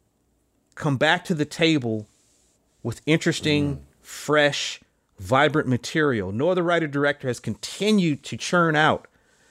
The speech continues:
Speaker 1: consistently fresh, vibrant films in the way that Quentin Tarantino has.
Speaker 2: Yeah, I can't argue with that. You,
Speaker 1: None
Speaker 2: yeah.
Speaker 1: of, none of them have. They just haven't done it.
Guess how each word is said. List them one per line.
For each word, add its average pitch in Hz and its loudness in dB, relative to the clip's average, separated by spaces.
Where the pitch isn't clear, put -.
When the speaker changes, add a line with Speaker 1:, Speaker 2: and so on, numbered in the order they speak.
Speaker 1:
consistently 165 0
fresh, - -2
vibrant 143 0
films 117 -4
in 135 0
the 143 2
way 143 2
that 117 -2
Quentin 123 -4
Tarantino 120 0
has. - -12
Speaker 2:
Yeah, 82 0
I 82 2
can't 95 0
argue 87 2
with 71 -6
that. 73 -4
You, - -8
Speaker 1:
None 160 2
Speaker 2:
yeah. 165 2
Speaker 1:
of, - -8
none 175 2
of 151 2
them 117 2
have. 90 -4
They 107 0
just 131 -6
haven't 160 0
done 160 2
it. - -8